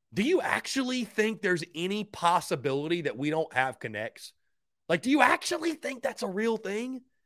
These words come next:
Just crazy to me. It's crazy to me.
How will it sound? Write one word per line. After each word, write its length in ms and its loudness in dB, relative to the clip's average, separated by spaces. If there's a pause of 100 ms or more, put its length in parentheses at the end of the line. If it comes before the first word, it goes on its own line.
(3250)
Just 240 -4
crazy 480 0
to 80 -12
me. 200 -14
It's 200 -6
crazy 640 -4
to 80 -12
me. 200 -16